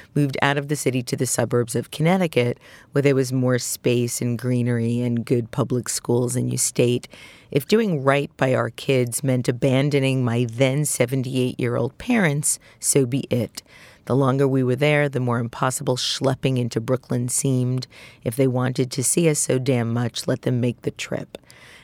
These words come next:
And there's a little drawing of you and your increasingly elderly parents with tiny little suitcases standing in the big snow of Connecticut. And you didn't return to Brooklyn again for thirteen years. Thirteen years,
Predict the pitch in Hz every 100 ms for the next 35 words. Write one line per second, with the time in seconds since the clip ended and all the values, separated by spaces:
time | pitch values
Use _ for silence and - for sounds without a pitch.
0 | _ 165 170 180 175 165 147 127 131 131
1 | 127 123 123 127 131 131 127 127 143 123
2 | 123 - 156 127 135 127 131 - 123 123
3 | 139 135 131 - 123 131 127 - 123 -
4 | 131 143 139 131 139 135 - 135 - 131
5 | 127 139 131 123 - 131 139 131 127 120
6 | 139 127 - - 131 120 123 120 - 131
7 | 127 131 - 123 123 - - - - -
8 | - 175 196 262 392 415 - - 226 247
9 | 269 185 175 202 214 175 147 127 127 131
10 | 127 - _ 185 190 - - - 175 160
11 | 156 151 151 151 131 131 123 - - -
12 | - - - _ - 175 208 - 185 165
13 | 143 123 123 123 123